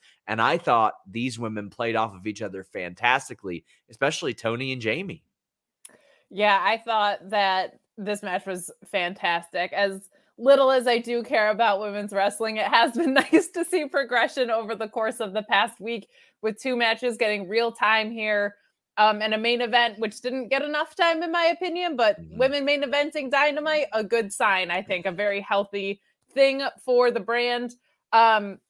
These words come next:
Speaker 2: I agree with you. I thought Jamie and Toni had fantastic chemistry. I also thought Britt and Ruby had better chemistry in this tag match than they did in their solo <laughs> matches around the title.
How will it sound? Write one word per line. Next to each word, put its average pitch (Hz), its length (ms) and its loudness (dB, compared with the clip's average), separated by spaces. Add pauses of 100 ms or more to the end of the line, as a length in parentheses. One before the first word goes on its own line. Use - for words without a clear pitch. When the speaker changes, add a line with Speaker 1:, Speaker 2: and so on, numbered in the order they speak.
(120)
Speaker 2:
I 262 120 10
agree 254 280 0
with 277 160 -6
you. 294 140 0
I 247 160 2
thought 247 280 0
Jamie 226 280 -2
and 185 100 -6
Toni 226 240 -6
had 208 380 -2
fantastic 208 580 -2
chemistry. 240 480 -2
I 196 200 2
also 262 220 -2
thought 214 280 0
Britt 226 180 -2
and 214 100 -8
Ruby 233 240 -2
had 220 160 -2
better 208 220 0
chemistry 220 600 -6
in 233 180 -6
this 226 180 -6
tag 214 300 0
match 262 260 -4
than 247 160 0
they 226 100 4
did 220 200 0
in 220 100 -2
their 185 160 -2
solo 208 380 0
<laughs> - 20 -6
matches 240 600 0
around 247 360 4
the 196 100 0
title. 202 520 2